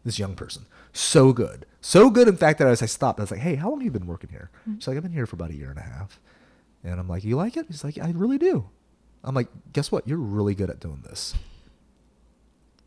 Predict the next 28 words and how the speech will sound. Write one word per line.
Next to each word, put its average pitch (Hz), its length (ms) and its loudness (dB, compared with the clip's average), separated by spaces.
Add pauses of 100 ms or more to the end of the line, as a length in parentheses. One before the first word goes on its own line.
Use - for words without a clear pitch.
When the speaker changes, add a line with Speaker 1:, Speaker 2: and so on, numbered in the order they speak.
(160)
Speaker 1:
You're, 156 320 2
I 123 80 0
mean, 104 80 -2
I 101 100 0
didn't 110 180 0
say 98 80 -2
you're 82 180 -6
going 101 300 -6
places, - 400 -12
but 87 140 -8
I, 80 200 -10
I 92 140 -10
insinuated 92 680 -4
that, 71 220 -12
you 95 100 -8
know, 87 80 -10 (200)
Speaker 2:
Yeah. 180 220 -4
Speaker 1:
you 190 60 -4
got 90 140 -6
some 87 220 -14
good 82 200 -10
things 90 280 -10
lined 67 220 -16
up 62 120 -20
for - 100 -14
yourself. - 500 -16 (240)
Speaker 2:
I 254 100 -12
know, 294 200 -4